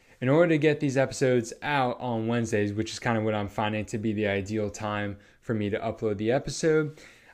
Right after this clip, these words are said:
I'm going to go ahead and just be looking through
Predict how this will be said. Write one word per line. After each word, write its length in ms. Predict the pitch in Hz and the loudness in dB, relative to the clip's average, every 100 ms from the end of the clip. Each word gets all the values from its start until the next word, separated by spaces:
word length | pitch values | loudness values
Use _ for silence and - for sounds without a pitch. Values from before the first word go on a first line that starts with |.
| - | -4
I'm 200 | 131 165 | 0 0
going 220 | 170 175 | 2 2
to 80 | 160 | 2
go 160 | 139 135 | 4 4
ahead 220 | 131 127 | 6 2
and 100 | 120 | 2
just 300 | 120 107 120 | 0 -2 -6
be 140 | 113 | -2
looking 560 | 104 101 113 113 127 113 | -2 0 0 0 -2 -4
through 800 | - - 107 110 113 110 113 | -6 -12 -2 2 4 4 0